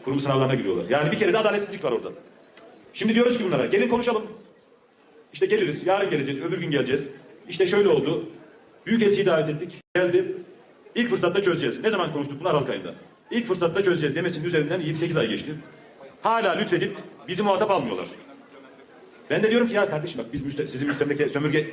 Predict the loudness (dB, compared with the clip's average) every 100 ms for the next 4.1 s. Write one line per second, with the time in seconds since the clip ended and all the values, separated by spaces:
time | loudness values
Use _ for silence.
0 | -6 -2 2 2 2 2 0 0 0 -2
1 | 0 0 2 2 0 0 0 0 0 0
2 | 0 -2 -8 -12 -18 -20 -20 -2 2 4
3 | 4 2 2 4 4 4 2 2 4 2